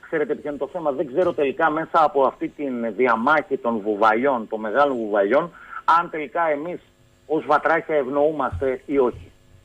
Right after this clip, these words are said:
Δεν το ξέρουμε. Αυτό θα το δούμε στα επόμενα χρόνια. Αλλά σας λέω και πάλι, εδώ τώρα ως Ευρωπαϊκή Ένωση, ποια είναι η κοινή ενεργειακή πολιτική που έχουμε; Πώς θα βγούμε από αυτό; Όλοι μιλάνε για το είκοσι έξι είκοσι εφτά.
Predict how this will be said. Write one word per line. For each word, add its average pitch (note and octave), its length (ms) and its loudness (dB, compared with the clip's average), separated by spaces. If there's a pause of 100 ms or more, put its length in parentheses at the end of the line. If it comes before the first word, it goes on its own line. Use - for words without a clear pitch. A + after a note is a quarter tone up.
(120)
Δεν C#3+ 160 0
το - 80 2
ξέρουμε. A2+ 360 0
Αυτό C3 180 0
θα D3+ 120 2
το D3+ 100 4
δούμε C3 220 2
στα - 120 0
επόμενα B2 400 0
χρόνια. G2 300 -2 (360)
Αλλά C3 240 4
σας A#2+ 120 -2
λέω E3 160 2
και E3+ 120 0
πάλι, C#3 380 2 (560)
εδώ B2 300 2
τώρα E3+ 240 2 (100)
ως E3 220 0
Ευρωπαϊκή C#3+ 560 2
Ένωση, D#3 500 -2 (380)
ποια A3+ 200 2
είναι G#3+ 220 0
η D#3 40 -2
κοινή C#3 320 2
ενεργειακή A2+ 540 2
πολιτική G#2 460 -2
που G2+ 160 2
έχουμε; F#2 320 0
Πώς G#3 240 2
θα G#3+ 160 4
βγούμε F#3 280 -2
από - 140 -4
αυτό; - 200 -4
Όλοι G#3+ 160 2
μιλάνε G3 320 -2
για F3 140 2
το E3+ 80 0
είκοσι C#3+ 340 -2
έξι G3 220 0
είκοσι F#3+ 280 -4
εφτά. D3 440 0